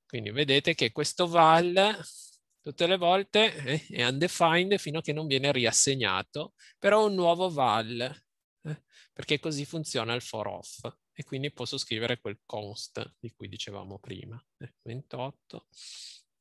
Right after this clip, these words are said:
lo sommo, eh, a average, eh, che starà nel global scope, penso, no, scusate, nel local, cinquantadue, local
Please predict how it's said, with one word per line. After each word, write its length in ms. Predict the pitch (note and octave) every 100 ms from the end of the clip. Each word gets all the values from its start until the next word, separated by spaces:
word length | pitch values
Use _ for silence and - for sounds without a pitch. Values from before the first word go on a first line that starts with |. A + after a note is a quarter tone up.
| _
lo 180 | A2
sommo, 760 | B2 - B2+ A#2+ A#2+ B2+ D3 - _ _ _ _ _ _ _ _
eh, 420 | - G#2+ G2 - -
a 420 | - G2 - -
average, 840 | C3+ A2 A2+ B2+ C#3 D#3+ - A3 C4 _ _
eh, 220 | C3 C#3 _
che 140 | - -
starà 440 | - G#2 G2+ G#2 - _ _ _ _ _ _ _ _
nel 640 | B2 A2 G#2+ G#2+ G#2 G2 G2+
global 440 | G2+ G2 G2 G#2
scope, 760 | - - - - - _ - C#3
penso, 600 | _ A2+ A#2+ A#2+ C3+ _ _
no, 160 | - G#2
scusate, 560 | - A#2 - _ _
nel 260 | - A2 G#2+
local, 580 | - A2 - - D3 G#3+ _ _ _ _ _ _ _ _ _ _ _ _ _
cinquantadue, 1040 | - A#2 G#2 A2 G#2 A2 B2 B2 B2 C3
local 600 | - A2 A#2 - A#2+ A2